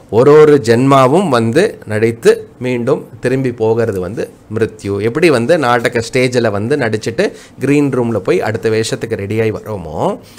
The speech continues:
அப்படி இங்க அழகான உதாரணம் கொடுத்துருக்காரு. அப்போ யம தர்மராஜாவுடைய நகரத்துக்கு போகிறதும் இந்த green ரூமையும் ஒப்பிட்டு சொல்றார். எப்படி இருக்கு நம்ம வாழ்க்கை? இந்த ஸ்லோகத்துல எப்படி சொல்றது? "க்ஷணம் பாலே பூத்வா,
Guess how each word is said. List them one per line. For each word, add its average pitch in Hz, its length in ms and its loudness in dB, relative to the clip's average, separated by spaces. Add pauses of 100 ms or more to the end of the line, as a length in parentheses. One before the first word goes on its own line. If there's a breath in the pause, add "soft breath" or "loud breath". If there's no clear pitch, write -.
(140 loud breath)
அப்படி 170 320 2
இங்க 123 220 2
அழகான 107 480 -2
உதாரணம் 98 520 -4
கொடுத்துருக்காரு. 87 880 -6 (240)
அப்போ 147 200 0
யம 104 260 -4
தர்மராஜாவுடைய 98 960 -6
நகரத்துக்கு 110 800 -4 (260 loud breath)
போகிறதும் 104 560 -2 (280 loud breath)
இந்த 123 140 -2
green 127 400 -2
ரூமையும் 110 400 -2
ஒப்பிட்டு 98 380 -8 (100)
சொல்றார். 76 300 -14 (840)
எப்படி 143 300 -2
இருக்கு 117 260 -2
நம்ம 98 220 -4
வாழ்க்கை? 87 420 -6 (420)
இந்த - 120 -14 (100)
ஸ்லோகத்துல 107 260 -4
எப்படி 92 220 -6
சொல்றது? 82 500 -12 (360 loud breath)
"க்ஷணம் 143 500 -4 (120)
பாலே 110 400 -4
பூத்வா, 82 580 -10